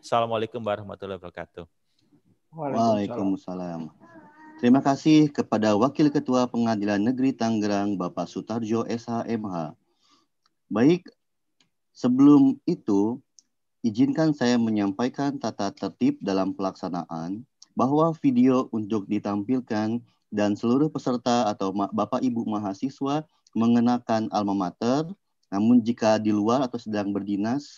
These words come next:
Speaker 3: eh, namun tidak mengapa, untuk pertanyaan nanti ditunjuk oleh moderator dengan cara, eh,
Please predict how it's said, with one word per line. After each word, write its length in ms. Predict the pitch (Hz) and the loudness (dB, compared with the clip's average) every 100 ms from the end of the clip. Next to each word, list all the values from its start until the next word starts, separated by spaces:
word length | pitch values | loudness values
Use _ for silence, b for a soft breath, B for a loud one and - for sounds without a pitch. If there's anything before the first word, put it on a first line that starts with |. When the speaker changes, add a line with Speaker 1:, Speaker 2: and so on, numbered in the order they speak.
| - | -6
Speaker 3:
eh, 480 | 101 98 95 95 - _ _ - | -4 -2 -4 -4 -8 _ _ -6
namun 320 | 95 98 95 | -4 -2 -2
tidak 240 | 104 92 | -4 -4
mengapa, 640 | 87 92 85 - 113 156 b b b b _ _ | -4 -4 -6 -4 -2 -2 b b b b _ _
untuk 400 | 147 165 160 156 - _ | 4 4 4 0 -2 _
pertanyaan 720 | - - 147 147 147 117 127 | -4 2 4 6 4 4 2
nanti 400 | 117 117 131 127 - - | 2 0 0 -2 -2 -10
ditunjuk 720 | - 123 160 147 120 123 - - | 0 0 6 6 6 4 0 -6
oleh 240 | 110 107 98 | -2 -2 -2
moderator 720 | 101 101 90 90 101 117 147 b b _ | -2 0 0 0 0 0 0 b b _
dengan 400 | 117 120 120 123 | 2 4 4 4
cara, 400 | 131 135 143 143 - _ _ _ 117 | 2 2 2 0 -2 _ _ _ -2
eh, 180 | 113 | 2